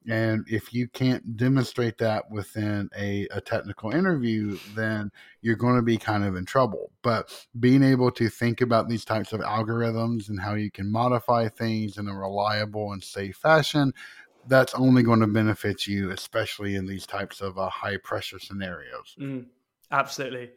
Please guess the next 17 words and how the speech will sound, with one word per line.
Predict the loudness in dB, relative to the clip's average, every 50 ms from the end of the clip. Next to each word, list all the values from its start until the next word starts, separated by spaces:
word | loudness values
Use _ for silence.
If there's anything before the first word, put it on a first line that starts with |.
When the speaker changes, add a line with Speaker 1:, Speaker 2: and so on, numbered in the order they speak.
| _ _ -4
Speaker 2:
Couldn't | -4 -4 -4
agree | -4 -4 -4 -4
more. | -2 -2 -2 -2 -2 -2
And | -2 -4
I | -6 -6
think | -8 -8 -8 -8 -6
that's | -8 -8 -6 -4
a, | -4 -4 -4 -4 -12 -20 -20 _ -8
uh, | -4 -2 -2 0
that's | 0 0 -2 -2
a | -2
great | 0 2 2 2 2
note | 2 2 2 2 2
to | -2
sort | -6 -6 -6 -4 -4 -6
of, | -6 -2 -2
uh, | 0 0 0